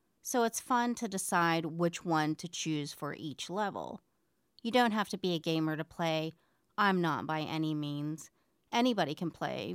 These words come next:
but it's made for adults. It can be played anywhere. You just download it and go. No need to worry about Wi-Fi or an internet connection. I play it on my phone on breaks at my regular job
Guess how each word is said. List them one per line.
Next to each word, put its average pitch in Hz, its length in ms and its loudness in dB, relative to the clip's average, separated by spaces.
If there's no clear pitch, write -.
but 190 140 4
it's 196 200 -4
made 196 320 2
for 180 280 -2
adults. - 580 -2
It 196 120 -4
can 202 100 0
be 196 140 0
played 202 440 0
anywhere. 160 580 0
You 208 100 -4
just 214 240 0
download 196 420 2
it 196 140 -4
and 156 160 -4
go. 165 360 -2
No 196 160 2
need 190 220 0
to 185 60 2
worry 165 220 2
about 147 300 -2
Wi-Fi 214 640 0
or 156 180 -2
an 147 100 -4
internet 160 440 0
connection. 156 640 -4
I 202 240 4
play 220 260 0
it 208 60 0
on 180 160 0
my 175 160 2
phone 160 460 0
on 170 240 0
breaks 151 340 -4
at 131 140 -4
my 127 120 -4
regular 180 480 -2
job 139 520 0